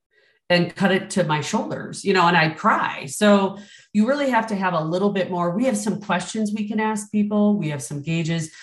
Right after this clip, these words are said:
The other one that's really popular too is, you know, cruises. We're getting married on cruises. Do you wanna get married on the ship? Do you wanna get married at port? Well, if you get married at port, guess what?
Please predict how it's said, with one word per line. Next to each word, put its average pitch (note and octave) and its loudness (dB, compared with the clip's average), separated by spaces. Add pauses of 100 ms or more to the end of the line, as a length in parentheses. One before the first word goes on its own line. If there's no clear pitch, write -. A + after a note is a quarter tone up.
(200)
The F#3+ 6
other G3+ 6
one G3 4
that's F3 2
really F3 0
popular F3 -2
too F#3 0
is, D3 -2
you E3 -2
know, D3 0
cruises. F#3+ -2
We're C#3 -6
getting E3 0
married E3+ 2
on D3+ -2
cruises. E3 -2
Do F3 -4
you - -2
wanna D#3 0
get E3 -4
married D#3+ -2
on C#3+ -4
the D3+ 0
ship? B3 -8 (440)
Do - -2
you F3 2
wanna E3 2
get D#3+ -2
married D#3+ 0
at D#3+ -2
port? - 0 (340)
Well, F#3+ 0
if F3 0
you F3+ -2
get F3+ 2
married F3+ 0
at - -4
port, A#3+ -6
guess D#3+ -2
what? B3 -8